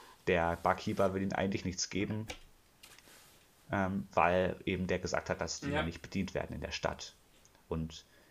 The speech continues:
Speaker 1: sowas find ich eigentlich immer ganz cool, wenn sich da so die Außenseiter gegen den Großen stellen. Und dann verpackt mit dieser, mit dieser Idylle des, vom Anfang eigentlich, ja,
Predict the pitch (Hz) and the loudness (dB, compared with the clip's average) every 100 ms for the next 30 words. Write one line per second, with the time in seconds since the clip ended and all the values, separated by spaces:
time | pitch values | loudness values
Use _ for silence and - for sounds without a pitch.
0 | - - _ _ _ - - 120 131 - | -20 -20 _ _ _ -6 2 4 4 2
1 | 120 - 104 101 107 92 90 82 - - | 2 4 4 4 4 4 4 0 -4 0
2 | 120 143 143 - 101 101 98 98 95 - | 2 2 0 0 0 4 2 2 2 2
3 | 95 98 113 104 101 95 101 95 90 80 | 4 2 2 2 4 0 -2 0 -2 -2
4 | 82 - - - 107 120 - 110 113 120 | -6 -10 -4 2 4 2 2 4 4 2
5 | - - - - - - - - - - | -6 -16 -20 -20 -20 -20 -20 -20 -20 -20
6 | - - - - - - - 98 98 95 | -20 -20 -20 -20 -20 -8 0 2 6 4
7 | 101 101 - 101 - 107 104 98 85 - | 4 0 4 2 2 -2 -2 0 -2 -4
8 | - - - - - 101 101 - - - | -16 -20 -20 -20 -8 -6 -2 0 0 0
9 | 107 110 113 104 - - - - 95 90 | 2 2 2 0 -4 -8 -14 0 0 2
10 | 95 101 110 - 98 95 90 90 - - | 2 4 2 4 0 0 -2 -4 -6 -16
11 | - - 76 76 | -18 -12 -10 -10